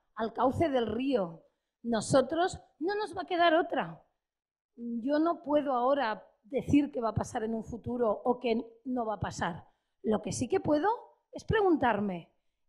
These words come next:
"¿Y si mañana todo cambia? ¿Qué voy a hacer?". Be water, my friend. No puedes hacer más. Así pues, la actitud dos punto cero, el paciente emergente y la interdisciplinariedad son para mí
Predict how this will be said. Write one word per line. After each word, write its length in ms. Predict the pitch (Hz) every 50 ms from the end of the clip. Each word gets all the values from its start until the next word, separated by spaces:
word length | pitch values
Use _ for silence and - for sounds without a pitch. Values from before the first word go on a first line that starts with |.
| _ _
"¿Y 80 | - 247
si 260 | - - - - - 247
mañana 520 | 214 202 220 220 233 247 294 370 381 381
todo 340 | - 339 349 262 269 254 -
cambia? 500 | - 214 226 196 208 226 226 277 311 392 440 453 - _ _ _ _ _ _ _ _ _ _ _ _ _ _ _ _ _
¿Qué 100 | - 349
voy 260 | 330 359 349 311 277
a 40 | 247
hacer?". 360 | 208 - - 240 240 302 427 - - - - _ _ _ _ _ _ _ _ _ _ _ _ _ _ _ _ _ _ _
Be 140 | 220 247 247
water, 440 | 220 220 226 240 240 240 226 202
my 180 | 202 202 190 185
friend. 440 | - - 226 214 196 226 220 175 160 - _ _ _ _ _ _ _ _ -
No 220 | 254 277 277 285
puedes 360 | - 370 381 320 262 214 185
hacer 300 | 233 196 - - 214 190
más. 360 | 190 180 175 170 147 - - _ _ _ _ _ _ _ _ _ _ _ _ _ _ _ _ _ _ _ _ _ _ _ _ _
Así 240 | 277 - - 370
pues, 540 | 320 285 320 277 233 196 170 - - - - - - _ _ _ _ _ -
la 120 | 262 262
actitud 360 | 247 247 - 294 226 294 311
dos 200 | 269 311 370 -
punto 320 | - - 370 349 294 359 311
cero, 260 | - 349 339 302 311
el 80 | 311 240
paciente 380 | 294 - - 320 320 311 320
emergente 460 | 311 302 294 277 - 311 302 294 302
y 40 | 294
la 100 | 285 277
interdisciplinariedad 1300 | 277 269 285 269 240 240 247 - - - 240 220 202 240 240 240 233 226 226 233 233 226 247 240 233 233 -
son 280 | - 254 277 262 240
para 200 | 269 269 254 233
mí 360 | 226 226 240 247 214 - -